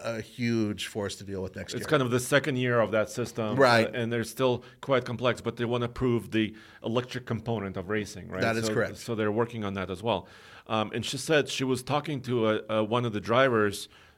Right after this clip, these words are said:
Speaker 2: just locally, not in the race.
Speaker 1: Mm-hmm.
Speaker 2: And, uh, she said, uh, that driver knew us, knew T F L.
Speaker 1: <laughs> That's
Speaker 2: Just
Speaker 1: right.
Speaker 2: kind of a random person she met in Saudi Arabia. So
Speaker 1: Uh-huh.
Speaker 2: that was very special. Thank you, Emmy,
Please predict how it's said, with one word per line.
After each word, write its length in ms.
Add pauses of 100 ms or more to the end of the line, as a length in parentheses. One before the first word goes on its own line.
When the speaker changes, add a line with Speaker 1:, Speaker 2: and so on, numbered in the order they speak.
Speaker 2:
just 280
locally, 540
not 300
in 80
the 80
race. 440
Speaker 1:
Mm-hmm. 300
Speaker 2:
And, 400
uh, 560
she 180
said, 360
uh, 160
that 200
driver 360
knew 360
us, 480 (140)
knew 220
T 220
F 120
L. 260 (180)
Speaker 1:
<laughs> 180
That's 180
Speaker 2:
Just 160
Speaker 1:
right. 60
Speaker 2:
kind 120
of 60
a 80
random 320
person 300
she 160
met 200
in 80
Saudi 300
Arabia. 460
So 120
Speaker 1:
Uh-huh. 120 (180)
Speaker 2:
that 100
was 140
very 160
special. 320
Thank 240
you, 80
Emmy, 320